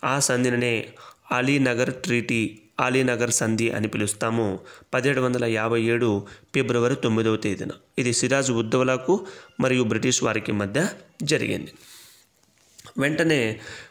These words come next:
క్లైవ్ ఫ్రెంచ్ వారి ఆధీనంలో ఉన్నటువంటి చందానగర్ కోటను కూడా పదిహేడు వందల యాభై ఏడు మార్చిలో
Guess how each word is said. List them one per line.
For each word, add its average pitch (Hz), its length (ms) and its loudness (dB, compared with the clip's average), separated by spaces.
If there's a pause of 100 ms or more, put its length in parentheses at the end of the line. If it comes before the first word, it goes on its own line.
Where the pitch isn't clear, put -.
(120)
క్లైవ్ 147 300 2
ఫ్రెంచ్ 160 400 2
వారి 143 240 2
ఆధీనంలో 131 520 2
ఉన్నటువంటి 120 840 0 (240)
చందానగర్ 135 640 0
కోటను 120 420 0
కూడా 117 440 0 (180)
పదిహేడు 127 240 0
వందల 123 240 0
యాభై 113 180 2
ఏడు 110 120 2
మార్చిలో 110 540 0